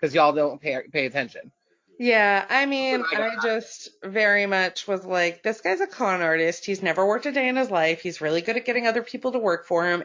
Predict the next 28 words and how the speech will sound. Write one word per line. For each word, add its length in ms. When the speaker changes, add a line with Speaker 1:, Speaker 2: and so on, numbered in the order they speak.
Speaker 2:
and 260
he's 200
a 60
fucking 420
creep 920
about 360
the 60
nanny 680
that 160
they 160
might 300
hire." 480
I, 200
like, 240
that 180
was 160
my 160
last 360
straw. 300
I 100
was 140
like, 240
Speaker 1:
That's 280
weird. 100
Speaker 2:
"Done." 460
<laughs> 560
Speaker 1:
Hey, 180
so, 160